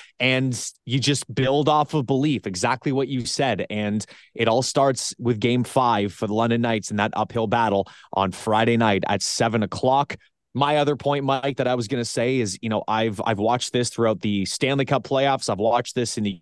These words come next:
Q M J H L championships and other C H L matchups. Traffic in front of the net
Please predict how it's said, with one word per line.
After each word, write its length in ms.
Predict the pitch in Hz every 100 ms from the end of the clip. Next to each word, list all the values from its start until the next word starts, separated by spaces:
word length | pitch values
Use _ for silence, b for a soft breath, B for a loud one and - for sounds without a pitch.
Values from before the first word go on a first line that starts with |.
| -
Q 240 | - 120
M 100 | 120
J 120 | 110
H 240 | 113 117 135
L 100 | 120
championships 680 | - 117 123 120 - 120
and 80 | 107
other 200 | 117 117
C 180 | 104 117
H 180 | 120 117
L 80 | 113
matchups. 480 | 113 120 131 123 - B B -
Traffic 640 | - 139 160 170 127 -
in 180 | - 104
front 440 | 92 - 131 156 -
of 240 | 127 120
the 120 | 123
net 540 | 110 120 64 - -